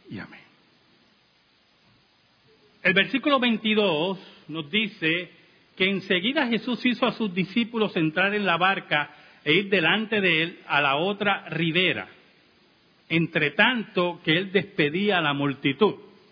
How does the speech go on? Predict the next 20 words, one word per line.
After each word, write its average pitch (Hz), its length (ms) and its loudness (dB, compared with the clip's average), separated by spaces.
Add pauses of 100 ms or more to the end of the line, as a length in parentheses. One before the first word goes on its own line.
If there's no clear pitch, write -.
(360)
Entonces, 240 520 -2 (720)
siempre 262 320 -2
ha - 20 -4
despertado 226 800 -2 (120)
preguntas 190 800 0 (1200)
en 175 100 -2
los 180 140 2
estudiosos 196 560 -2
bíblicos, 170 500 -2 (120)
¿por 170 240 2
qué 254 160 0
quería 220 380 -2
Jesús 208 520 -10 (460)
despedir 175 1000 -2 (140)
solo 202 760 -2
a 156 100 -2
la 147 100 -2
multitud? 139 580 0 (2500)
Estamos 214 320 2
hablando 185 640 0